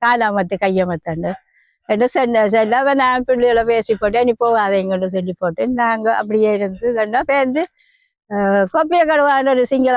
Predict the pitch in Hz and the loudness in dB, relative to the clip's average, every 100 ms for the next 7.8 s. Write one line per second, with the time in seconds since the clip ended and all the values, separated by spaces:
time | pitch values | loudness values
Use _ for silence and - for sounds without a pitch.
0 | 233 226 226 220 220 220 247 269 320 302 | 2 0 0 0 0 0 0 0 0 2
1 | 269 269 262 247 240 233 226 226 202 208 | 2 2 2 2 4 2 2 0 0 -2
2 | 202 196 190 185 190 190 _ _ _ - | 0 -2 0 -2 -6 -12 _ _ _ -6
3 | 208 214 208 269 254 247 233 214 196 240 | 0 2 4 2 4 2 2 0 0 2
4 | 220 208 208 202 196 202 226 202 214 208 | 2 2 0 2 0 0 0 2 2 2
5 | 202 196 208 196 185 180 175 180 185 185 | 2 2 2 2 -2 -2 -2 -2 -4 -4
6 | 175 170 180 - _ _ - 214 196 208 | -6 -6 -8 -18 _ _ -8 -2 -2 0
7 | 190 185 196 196 - 226 247 | 0 0 0 -2 0 0 2